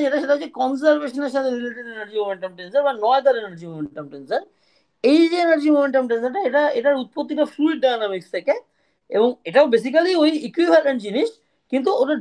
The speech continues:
ডেরিভেশনটা একটু আলাদা, মানে এক্সপ্রেশন বা ইত্যাদিগুলো আলাদা, ঠিক আছে? কিন্তু এটাকেও এনার্জি মোমেন্টাম টেন্সর বলে। মানে এনার্জি মোমেন্টাম টেন্সর দুটো টাইপ হয়, একটা হচ্ছে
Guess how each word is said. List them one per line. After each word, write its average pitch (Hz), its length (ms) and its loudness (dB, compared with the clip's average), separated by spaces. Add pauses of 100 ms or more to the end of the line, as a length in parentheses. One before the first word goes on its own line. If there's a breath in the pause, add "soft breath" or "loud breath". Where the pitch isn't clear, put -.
ডেরিভেশনটা 294 600 2
একটু - 200 -2
আলাদা, 175 200 4 (120)
মানে 214 120 2 (160)
এক্সপ্রেশন 277 440 -2
বা 269 140 6
ইত্যাদিগুলো 247 480 0
আলাদা, 143 240 -2 (760)
ঠিক 285 160 -4
আছে? - 200 -2
কিন্তু 285 140 -2 (100)
এটাকেও 285 340 2
এনার্জি 277 260 -2
মোমেন্টাম 285 360 0
টেন্সর 247 260 0 (120)
বলে। 156 200 2
মানে 202 160 -4
এনার্জি 247 260 -2
মোমেন্টাম 294 280 -2
টেন্সর 285 300 -4
দুটো 269 140 -6 (100)
টাইপ 208 340 -2
হয়, 120 140 -6 (500)
একটা 294 240 -4
হচ্ছে - 240 -8